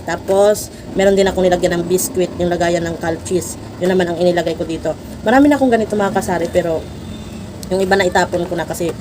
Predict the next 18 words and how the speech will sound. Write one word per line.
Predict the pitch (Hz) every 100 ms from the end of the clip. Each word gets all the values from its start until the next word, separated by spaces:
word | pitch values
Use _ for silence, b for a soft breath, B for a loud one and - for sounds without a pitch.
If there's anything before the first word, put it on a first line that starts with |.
| B -
wala | 175
naman | 185 185 180
akong | 175
paggagamitan | 165 165 175 170 160 156
na, | 147
eh, | 160 165 - -
pandagdag | 180 175 170 180
sikip | 180 -
lang | 165 165
sa | 156
tindahan. | 160 156 151 143 - B B -
Yan, | 190 185 180 -
oh, | 180 202 - -
talagang | 208 208 208
antibay | 220 220 214 214
nito, | 190 175 160
oh. | - - - - - - - - - - -
Tapos, | 254 269 233 226 240 - - -